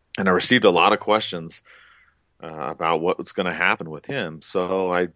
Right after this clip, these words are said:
did what I always do. I hit the phones and called some people and messaged some people and, and figured out what I could find.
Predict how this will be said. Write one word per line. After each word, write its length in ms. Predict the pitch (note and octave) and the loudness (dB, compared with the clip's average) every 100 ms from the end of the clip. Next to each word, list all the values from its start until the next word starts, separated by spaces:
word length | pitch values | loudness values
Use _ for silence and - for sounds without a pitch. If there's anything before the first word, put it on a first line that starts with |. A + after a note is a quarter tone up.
| - C#2+ | -14 -8
did 180 | - A#2 | 0 2
what 160 | A#2+ A2+ | 6 6
I 80 | |
always 300 | A#2+ A#2 F#2 | 6 4 -2
do. 180 | F#2 A2 | -6 -4
I 80 | F2+ | -2
hit 160 | F2 G2 | -4 -8
the 60 | |
phones 420 | - F#2+ A2 G#2+ | -10 -10 -10 -12
and 260 | F2+ E2 D#2 | -14 -16 -14
called 320 | - F#2+ G2 | -4 -2 -2
some 160 | - F2 | -4 -12
people 420 | G2+ - G#2 G#2 | -10 -4 -2 -2
and 100 | D2+ | -4
messaged 280 | E2+ F2 F#2+ | -6 -6 -10
some 160 | - E2 | -12 -8
people 440 | G2+ F#2+ G2+ G2+ | -8 -4 -2 -2
and, 180 | D#2+ D2 | -2 -6
and 280 | D2 D2 - | -10 -12 -6
figured 280 | - G2+ | -2 2
out 140 | F#2 C#2 | 4 4
what 120 | F2+ | 4
I 60 | E2+ | 2
could 200 | F2 - | -2 -4
find. 520 | B2 B2+ F#2 F#2+ | 0 2 0 -4